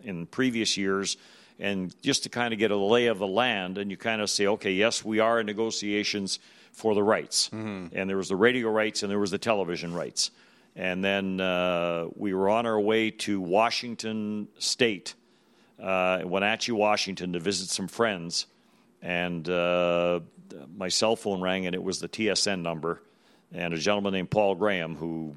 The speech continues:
Speaker 1: uh,
Speaker 2: Yeah.
Speaker 1: I'm still very good friends with, uh, said, "If we get the rights, would you move back to Winnipeg?"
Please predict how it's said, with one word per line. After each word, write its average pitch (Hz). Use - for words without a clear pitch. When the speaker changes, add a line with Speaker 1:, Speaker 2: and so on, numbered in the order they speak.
Speaker 1:
uh, -
Speaker 2:
Yeah. 85
Speaker 1:
I'm 87
still 98
very 98
good 90
friends 92
with, 92
uh, 87
said, 98
"If 90
we 117
get 107
the 104
rights, 98
would 95
you 95
move 101
back 92
to 95
Winnipeg?" 90